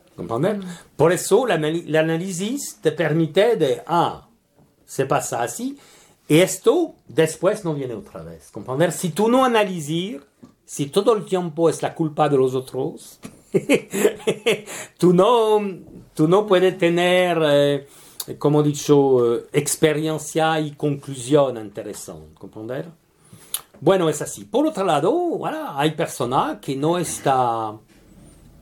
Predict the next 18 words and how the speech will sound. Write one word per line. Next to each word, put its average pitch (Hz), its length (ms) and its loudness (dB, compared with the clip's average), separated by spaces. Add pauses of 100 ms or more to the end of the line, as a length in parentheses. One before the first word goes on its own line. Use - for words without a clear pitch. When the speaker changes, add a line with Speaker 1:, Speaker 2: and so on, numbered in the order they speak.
(500)
Speaker 1:
que 143 140 2
no 190 100 6
se 202 120 -2
acuerda 185 420 -2
bien. 196 560 -6 (1120)
Que, 113 360 -18
bueno, 185 320 -2
es - 160 -6
así. - 440 -6
Que 143 120 0
le-, 131 180 0 (440)
porque 151 560 2
por 175 220 4
mí, 247 400 0 (480)
la 147 180 -2
cuestión 180 560 2
de 147 80 2
la, 131 420 0